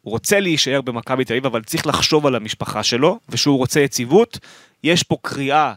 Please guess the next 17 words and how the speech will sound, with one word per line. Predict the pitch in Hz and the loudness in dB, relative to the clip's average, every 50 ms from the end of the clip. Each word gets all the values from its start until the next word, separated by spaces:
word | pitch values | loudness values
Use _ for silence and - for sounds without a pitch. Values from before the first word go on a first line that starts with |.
| - _ _ _ _ _ _ _ _ _ | -10 _ _ _ _ _ _ _ _ _
בין | - 139 135 139 | -2 0 0 0
השורות | 131 - 127 127 127 139 131 - | -2 -2 -2 0 2 2 2 2
של | 107 104 | -2 -8
סטיפה | - - 127 123 113 | -8 -6 -6 -6 0
פריצה | - 127 127 123 117 - 107 101 | 2 2 2 2 0 -2 -4 -4
למכבי | 107 107 101 - 123 123 127 | -4 -6 -6 -2 -2 -2 0
תל | 117 120 107 | 0 -2 -4
אביב, | 107 123 165 175 165 - - _ | 0 0 0 0 0 -6 -16 _
"תנו | - 190 220 | 2 4 4
לי | 202 165 | 4 4
חוזה | 143 131 135 131 139 | 2 0 -4 -6 -6
חדש." | 131 - 147 170 190 185 - | -4 -4 -2 -2 -2 -2 -2
אני | 135 143 | -6 -6
אומר | 160 165 | -6 -4
לך | - 165 147 | -2 -2 -2
שאם | - - 131 113 - - _ _ _ _ _ - - 180 - - 147 151 143 | -2 -2 -4 -6 -8 -10 _ _ _ _ _ -10 -10 -10 -6 -6 -2 0 0
אני | 135 139 165 190 180 143 | 0 2 2 2 2 2